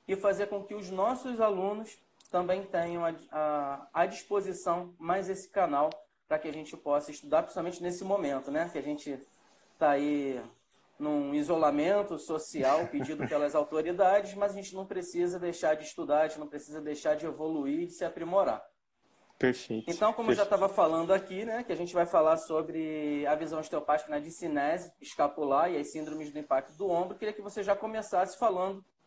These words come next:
Speaker 1: um pouquinho sobre isso, pra
Speaker 2: Tá.
Speaker 1: gente começar com as perguntas.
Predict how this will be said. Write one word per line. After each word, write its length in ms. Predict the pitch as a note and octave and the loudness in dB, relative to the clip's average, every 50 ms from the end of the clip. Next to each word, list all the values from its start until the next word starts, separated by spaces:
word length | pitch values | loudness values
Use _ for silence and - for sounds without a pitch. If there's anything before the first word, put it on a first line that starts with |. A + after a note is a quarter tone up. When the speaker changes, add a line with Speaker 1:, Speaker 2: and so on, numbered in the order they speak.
| _ _ _ _ - | _ _ _ _ -10
Speaker 1:
um 100 | F3 F#3 | -10 -4
pouquinho 460 | F3+ G3 F#3+ F#3+ - F#3+ F3+ F#3 F#3+ | 0 0 0 0 0 -4 -6 -6 -6
sobre 360 | F#3+ - G3 F#3 F3 G3 G#3 G3+ | -4 -2 -2 -2 0 0 -2 0
isso, 400 | E3+ E3 E3 - - - - _ _ _ _ _ _ _ _ _ | 0 0 -2 -2 -8 -14 -18 _ _ _ _ _ _ _ _ _
pra 120 | D#3 E3 | 2 2
Speaker 2:
Tá. 60 | D#3 D#3+ | 2 2
Speaker 1:
gente 260 | E3+ E3+ E3+ F#3+ F3 | 0 -6 -6 -8 -6
começar 640 | F3 - F#3 F3+ F3 E3 D#3+ - - D3 D3 D#3 D3+ | -4 -2 -2 0 0 -2 0 0 2 2 4 2 2
com 80 | E3 D#3+ | 0 -2
as 200 | D#3+ E3 - - | -2 -4 -6 -8
perguntas. 540 | - F#3 G3 F#3+ D3 C3+ B2+ B2+ - - | -6 -6 -4 -4 -4 -6 -6 -8 -10 -10